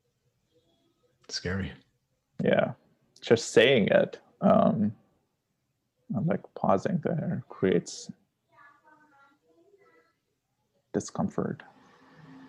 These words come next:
Speaker 1: Yeah.
Speaker 2: I don't know
Speaker 1: Yeah, I
Speaker 2: what
Speaker 1: saw that.
Speaker 2: you saw
Speaker 1: I saw
Speaker 2: that, yeah.
Speaker 1: Yeah, yeah, like, uh, they're gonna find you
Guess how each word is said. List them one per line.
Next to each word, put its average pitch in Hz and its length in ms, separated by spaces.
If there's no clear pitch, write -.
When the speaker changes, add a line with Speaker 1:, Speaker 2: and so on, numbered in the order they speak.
Speaker 1:
Yeah. 98 320
Speaker 2:
I 113 80
don't 104 80
know 98 60
Speaker 1:
Yeah, 95 60
I 95 40
Speaker 2:
what 95 60
Speaker 1:
saw 107 200
that. 104 180
Speaker 2:
you 117 140
saw - 140
Speaker 1:
I 104 40
saw 101 60
Speaker 2:
that, 104 220
yeah. 101 200
Speaker 1:
Yeah, 139 340
yeah, 113 180
like, 101 200
uh, 101 200
they're 107 120
gonna 104 180
find 110 300
you 92 220